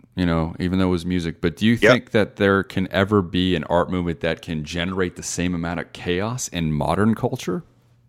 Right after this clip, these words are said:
Speaker 1: Or do you think it's very
Speaker 2: I
Speaker 1: specific to that
Speaker 2: think so.
Speaker 1: time frame? Oh, you think so?
Speaker 2: Yeah, I don't, no, I don't, I don't think so,
Speaker 1: Mm.
Speaker 2: because, uh,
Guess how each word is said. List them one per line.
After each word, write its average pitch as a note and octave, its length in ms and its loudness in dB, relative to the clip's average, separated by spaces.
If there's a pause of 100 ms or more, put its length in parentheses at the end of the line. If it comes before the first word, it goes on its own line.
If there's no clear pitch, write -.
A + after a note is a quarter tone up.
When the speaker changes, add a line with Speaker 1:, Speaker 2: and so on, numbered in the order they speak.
(760)
Speaker 1:
Or F#2 80 2
do F#2 80 0
you F2+ 40 -2
think G2+ 220 -2
it's F2 140 -2
very G2 240 6
Speaker 2:
I F#2+ 40 2
Speaker 1:
specific D#3 840 6
to - 120 -2
that D#2+ 100 4
Speaker 2:
think A#2 120 2
so. F#2 100 0
Speaker 1:
time E2 160 2
frame? C2 340 -4 (120)
Oh, A2+ 60 6
you G#2+ 140 6
think A#2+ 160 2
so? D#3+ 220 2 (240)
Speaker 2:
Yeah, C3 340 6
I B2 80 -8
don't, B2 140 -12 (440)
no, B2 240 4
I A2+ 140 4
don't, A2+ 240 -2
I G#2+ 100 -4
don't F#2+ 180 -10
think F#2+ 160 -16
so, F#2 200 -14
Speaker 1:
Mm. C2+ 180 -12
Speaker 2:
because, - 720 -6 (100)
uh, F#2+ 520 -6